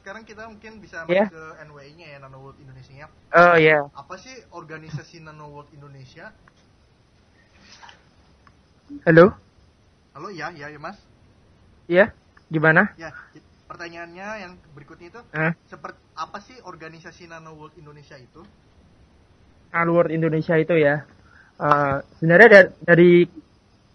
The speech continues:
Speaker 2: judulnya aja kita teman-teman sedikit sudah tahu, yaitu Nano World Indonesia. Nano itu kan teknologi nano ya.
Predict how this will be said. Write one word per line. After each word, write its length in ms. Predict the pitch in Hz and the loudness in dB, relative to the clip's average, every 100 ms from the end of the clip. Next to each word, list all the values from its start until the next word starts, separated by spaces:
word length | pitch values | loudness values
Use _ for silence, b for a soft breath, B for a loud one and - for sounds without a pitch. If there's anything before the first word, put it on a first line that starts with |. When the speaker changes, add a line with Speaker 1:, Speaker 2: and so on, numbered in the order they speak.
| - | -18
Speaker 2:
judulnya 720 | - - 180 180 175 180 185 | -6 2 6 8 8 6 6
aja 220 | 180 226 | 6 4
kita 420 | - 208 240 254 233 | 4 2 6 6 4
teman-teman 480 | 214 208 214 240 | 0 -2 0 -2
sedikit 300 | - 180 185 | -4 -6 -4
sudah 180 | - 170 | 0 0
tahu, 320 | 160 165 160 | 4 4 4
yaitu 240 | 151 151 180 | 0 -2 -2
Nano 320 | 180 170 165 | 2 2 2
World 240 | 160 170 | 2 2
Indonesia. 480 | 156 151 147 147 147 - | 0 -2 -4 0 -2 2
Nano 320 | 151 160 165 | 4 4 4
itu 160 | 175 196 | 0 2
kan 320 | 214 220 - - | 2 0 -6 -2
teknologi 480 | 185 185 175 160 165 | 0 2 2 2 2
nano 320 | 156 170 156 | 2 2 0
ya. 160 | 135 | 0